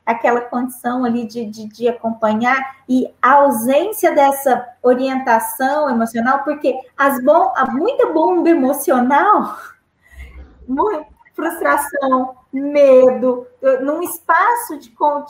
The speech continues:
porque às vezes quando a gente pode sair de casa, a gente fecha a porta e grita lá de fora. A gente, quando a gente pode, a gente chora no carro, no caminho do trabalho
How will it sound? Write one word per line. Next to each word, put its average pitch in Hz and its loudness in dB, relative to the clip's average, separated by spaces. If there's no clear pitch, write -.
porque 294 -10
às 294 -4
vezes 349 -6
quando 359 -6
a 359 -4
gente 339 -10
pode 262 -4
sair 220 -2
de - -16
casa, 254 0
a 233 -2
gente 285 -4
fecha 359 2
a 330 0
porta 359 2
e - -6
grita 440 0
lá 508 4
de - -10
fora. 415 2
A 233 -2
gente, 359 -8
quando 403 -4
a 311 -8
gente 302 -16
pode, 277 2
a 269 -2
gente 294 -10
chora 349 2
no 453 -2
carro, 359 2
no 349 -14
caminho 339 -6
do 359 -12
trabalho 262 0